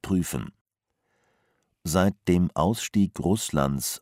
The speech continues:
aus dem Abkommen zum Transport ukrainischen Getreides durch das Schwarze Meer hat das russische Militär wiederholt auch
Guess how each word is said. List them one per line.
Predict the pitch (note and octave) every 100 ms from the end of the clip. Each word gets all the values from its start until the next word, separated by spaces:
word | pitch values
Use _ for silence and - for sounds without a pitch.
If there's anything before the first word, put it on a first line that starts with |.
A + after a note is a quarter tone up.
| _
aus | A#1+ B1+ -
dem | C2 B1+ -
Abkommen | G2+ - - F2 F2+ F2+ E2+ -
zum | F#2 D2+ C2+
Transport | C#2 C#2 C2 - C#2+ E2+ G#2+ - -
ukrainischen | G2 - F#2 D#2 F2 A2+ A#2 - G2 F#2+
Getreides | F2 - C#2 C#2+ D2+ D2 G2+ - - _ _
durch | D#2+ D#2 -
das | D2+ -
Schwarze | - D2 F2 - G2
Meer | F2+ F#2 G#2+ F2 C#2 _ _ _ _ _
hat | F2+ F2+ _
das | F#2 F2 -
russische | E2+ A#2 B2 - G#2
Militär | F#2 F2+ F2 - D2+ D2+ D#2+ E2+ - D2+
wiederholt | E2+ E2 D2+ D2 F2 F#2 G#2+ - -
auch | D#2 D#2+ F2 -